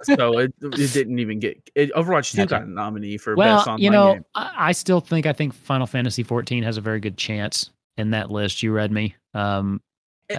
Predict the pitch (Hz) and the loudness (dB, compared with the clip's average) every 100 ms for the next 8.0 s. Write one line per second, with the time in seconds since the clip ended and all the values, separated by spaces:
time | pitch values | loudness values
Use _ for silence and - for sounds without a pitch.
0 | - - - - - - 123 117 101 87 | 0 2 4 4 6 6 6 4 2 0
1 | 175 190 202 233 226 165 170 151 143 143 | 4 4 2 -2 0 0 2 2 2 2
2 | 117 110 - 123 131 127 - 190 160 151 | 0 0 -4 -6 -6 -6 0 0 2 0
3 | 123 110 101 110 120 113 110 107 135 180 | 0 -2 -4 -4 -4 -4 -4 -2 6 6
4 | 139 104 107 104 104 - - - - - | 6 -2 -2 -8 -8 -14 -20 -20 -8 2
5 | 143 135 127 - 156 147 135 110 - 117 | 4 4 0 -6 2 4 4 2 -2 -4
6 | 104 - 95 98 101 - _ 196 214 226 | -4 -4 -4 -4 -6 -8 _ -2 0 2
7 | 269 - 330 202 190 151 131 120 110 - | 2 0 -2 0 2 2 2 0 -4 -14